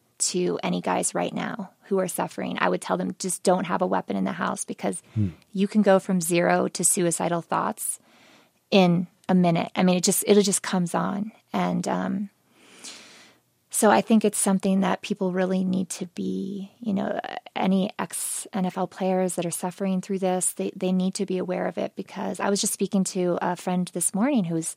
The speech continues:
Speaker 1: her husband, out of, you know, she thought it was out of nowhere. She looks back now, but he, he killed himself. And, um, I think it's just, it's so dark, the depression that they're in, and, and the frontal lobe's been damaged, and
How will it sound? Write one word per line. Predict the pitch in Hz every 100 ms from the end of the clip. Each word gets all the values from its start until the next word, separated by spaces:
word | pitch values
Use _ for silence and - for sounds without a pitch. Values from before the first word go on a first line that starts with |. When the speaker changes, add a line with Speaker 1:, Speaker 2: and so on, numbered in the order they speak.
| -
Speaker 1:
her | -
husband, | 170 180 - 190 190 - _ _ _ _ _ -
out | 196
of, | 190 - -
you | 208
know, | 175
she | -
thought | 240 220
it | 208
was | 185 -
out | - 175
of | 180
nowhere. | 170 165
She | - 180
looks | 185 -
back | - -
now, | 185 185 196 185
but | 196
he, | - 202
he | - 214
killed | 214 - 190
himself. | 196 196 196 196 - -
And, | 202 196 196 196
um, | - 98 95 - 196 _ _ _ _ _ - - - - - - _ _ _ _ -
I |
think | 202 220 208
it's | 202 - -
just, | 196 - -
it's | - -
so | - - 196 196
dark, | 190 180 175 - - - _ _ -
the | 196
depression | 190 - 180 -
that | 180 -
they're | 190
in, | 196 175 175 185
and, | 196 190
and | - 180 175 190 _ _
the | -
frontal | - 196 190
lobe's | 180 180 -
been | 175
damaged, | 165 170 202 226 -
and | - 170 170